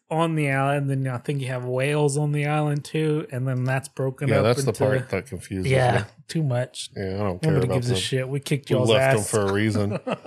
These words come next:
Speaker 2: Like, your fucking place don't make sense. This is, we're gonna call this the United States.
Speaker 1: We're about to bounce 'cause y'all <laughs> fuckers are gay.
Speaker 2: <laughs> So the Yell Hound. This is another England hellhound. There's a lot of 'em in England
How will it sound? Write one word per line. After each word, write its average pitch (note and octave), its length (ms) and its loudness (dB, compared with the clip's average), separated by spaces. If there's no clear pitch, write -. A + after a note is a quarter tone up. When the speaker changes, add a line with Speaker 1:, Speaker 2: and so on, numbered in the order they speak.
Speaker 2:
Like, C3+ 200 0
your D#3 120 2
fucking D#3+ 360 2
place D3+ 260 2
don't C3+ 160 4
make B2 160 2
sense. C#3 300 2
This C3+ 160 0
is, A2+ 360 -4
we're C3+ 120 0
gonna C3 160 2
call B2 220 2
this B2 140 0
the A#2 100 -6
United G#2+ 380 0
States. - 680 -2
Speaker 1:
We're C#3+ 60 2
about F3+ 260 -2
to B2+ 100 -8
bounce C3+ 640 0
'cause B2+ 280 -2
y'all D#3 280 6
<laughs> - 0 -
fuckers B2 480 -2
are A2 140 -4
gay. D4 800 6
Speaker 2:
<laughs> - 100 -14
So B2 180 2
the A2+ 120 4
Yell B2+ 260 6
Hound. G2+ 560 -4
This C#3 220 2
is C#3+ 140 2
another C3 580 4
England A2+ 420 2
hellhound. G#2 440 2
There's G#2+ 120 0
a A2 60 -2
lot C#3+ 280 6
of C#3 120 4
'em B2+ 120 2
in A#2+ 80 2
England A2 500 0